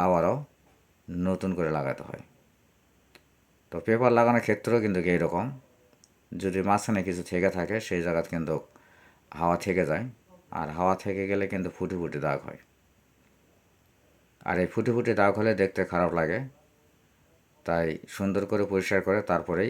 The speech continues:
স্ক্রিন পেপার লাগানোটা ঠিক। আমি সুন্দর করে স্ক্রিন পেপারটা লাগালাম। লাগানোর পর জায়গায় স্পিকার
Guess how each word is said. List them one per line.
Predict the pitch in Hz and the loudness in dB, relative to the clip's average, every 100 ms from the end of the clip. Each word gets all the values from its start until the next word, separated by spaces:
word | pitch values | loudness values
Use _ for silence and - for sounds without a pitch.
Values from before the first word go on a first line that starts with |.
| - | -4
স্ক্রিন | - 90 76 | -6 -6 -4
পেপার | 78 85 117 - _ _ _ _ _ _ _ _ _ _ _ _ _ - | -2 -2 -4 -8 _ _ _ _ _ _ _ _ _ _ _ _ _ -6
লাগানোটা | 90 78 80 76 78 - | -2 -2 -2 -2 -4 -4
ঠিক। | 73 - - - _ _ _ _ _ _ _ _ _ _ _ - | -8 -8 -16 -20 _ _ _ _ _ _ _ _ _ _ _ -6
আমি | 90 87 | -4 -2
সুন্দর | 107 107 104 | -2 0 0
করে | 107 104 | 0 0
স্ক্রিন | - 101 | 0 -2
পেপারটা | 101 95 95 92 | 0 0 2 4
লাগালাম। | 90 92 82 110 113 _ _ - - _ 90 | 6 6 4 0 -8 _ _ -20 -20 _ -2
লাগানোর | 87 87 90 90 | 0 2 0 0
পর | 92 90 | 0 0
জায়গায় | 87 87 87 | -2 0 0
স্পিকার | 82 - 90 85 | -2 -6 -4 -4